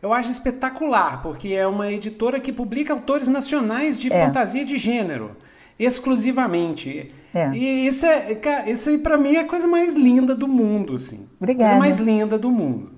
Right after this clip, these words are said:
Speaker 1: Tá?
Speaker 2: Fico
Speaker 1: Vocês estão
Speaker 2: feliz
Speaker 1: no meu
Speaker 2: de participar.
Speaker 1: coração forever.
Speaker 2: É,
Speaker 1: Forever.
Speaker 2: tem várias outras editoras que estão batalhando, né? Também surgiram algumas que depois acabaram saindo de cena, né? Por uma outra
Speaker 1: Que é
Speaker 2: razão.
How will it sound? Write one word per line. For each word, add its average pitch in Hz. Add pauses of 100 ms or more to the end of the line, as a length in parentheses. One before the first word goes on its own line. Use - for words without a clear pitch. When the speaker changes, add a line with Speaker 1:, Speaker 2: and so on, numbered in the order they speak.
(140)
Speaker 1:
Tá? -
Speaker 2:
Fico 185
Speaker 1:
Vocês 208
estão 196
Speaker 2:
feliz 208
Speaker 1:
no 208
meu 214
Speaker 2:
de 220
participar. 214
Speaker 1:
coração 220
forever. 170 (220)
Speaker 2:
É, -
Speaker 1:
Forever. 220
Speaker 2:
tem 123
várias 269
outras 226
editoras 202
que -
estão 208
batalhando, 190
né? 190
Também 190
surgiram 185
algumas 180
que -
depois 175
acabaram 165
saindo 165
de 165
cena, 180
né? 202
Por 170
uma 170
outra 170
Speaker 1:
Que 123
é 185
Speaker 2:
razão. 185